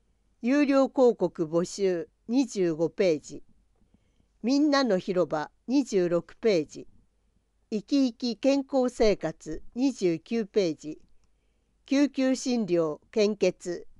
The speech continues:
三十二ページ。二月の休館日、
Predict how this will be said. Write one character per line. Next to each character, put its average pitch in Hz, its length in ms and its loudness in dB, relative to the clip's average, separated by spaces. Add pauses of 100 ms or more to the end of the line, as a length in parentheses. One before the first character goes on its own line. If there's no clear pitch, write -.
(120)
三 254 320 0
十 170 260 -2
二 156 160 -6
ペ 170 280 0
ー 139 40 -10
ジ。 - 220 -18 (1000)
二 214 140 0
月 262 340 2
の 233 240 2
休 262 260 -4
館 202 320 0
日、 147 200 -10